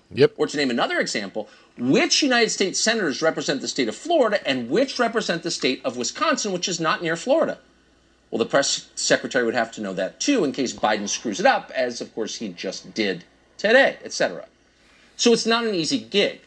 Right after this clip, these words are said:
Speaker 2: and it's a particularly tough job when the topics are serious, like nuclear war.
Speaker 1: Mm.
Speaker 2: A few weeks ago, Joe Biden pledged to overthrow the government of Russia, which is fully capable of waging nuclear war, possessing, as it does,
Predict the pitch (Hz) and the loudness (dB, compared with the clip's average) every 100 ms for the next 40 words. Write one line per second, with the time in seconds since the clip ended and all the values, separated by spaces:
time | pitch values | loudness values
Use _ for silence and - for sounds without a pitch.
0 | _ - 123 - 139 - - 294 359 269 | _ -4 -4 -4 -8 0 2 2 4 2
1 | 147 160 - - 95 95 123 131 131 98 | 2 0 -2 -4 -4 -4 -8 -8 -6 -6
2 | 92 110 - 156 - 320 131 95 101 - | -6 -8 -8 -4 -2 0 0 -2 -4 -4
3 | 92 101 127 127 135 165 285 - - 117 | -6 -4 0 2 2 4 2 0 -4 2
4 | 135 90 - _ _ _ 131 - 190 247 | 2 2 -4 _ _ _ -6 2 4 4
5 | - 190 147 156 143 135 135 120 107 - | 2 2 2 2 2 2 0 -2 -6 -4
6 | 226 147 - 135 - 180 240 226 226 175 | -2 -2 -4 -4 0 0 2 0 0 0
7 | 127 135 139 143 127 - 147 170 311 349 | 0 2 2 0 -4 -4 -6 2 2 2
8 | - 113 - - 120 - 113 - - 139 | 0 -2 -6 -12 -12 -6 -6 -4 -4 -2
9 | 107 - 311 - 156 120 107 113 - 107 | -4 -2 -4 -2 0 0 0 -2 -2 -6
10 | 104 98 85 90 156 127 101 117 123 110 | -6 -6 -6 -2 -2 -2 0 0 0 -6
11 | 95 104 - 277 170 143 | -6 -2 2 4 2 -2